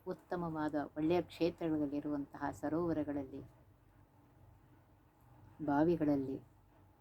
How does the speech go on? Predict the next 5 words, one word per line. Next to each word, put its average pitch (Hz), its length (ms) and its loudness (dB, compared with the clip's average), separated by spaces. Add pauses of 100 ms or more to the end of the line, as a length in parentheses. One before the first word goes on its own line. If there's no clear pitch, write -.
(1400)
ತಟಾಕ, 170 500 0 (400)
ಗಂಗಾದಿ 160 580 10
ನದಿಗಳಲ್ಲಿ, 147 720 6 (1040)
ಉತ್ತಮವಾದ 165 680 2 (160)
ಜಲಗಳಲ್ಲಿ, 151 680 4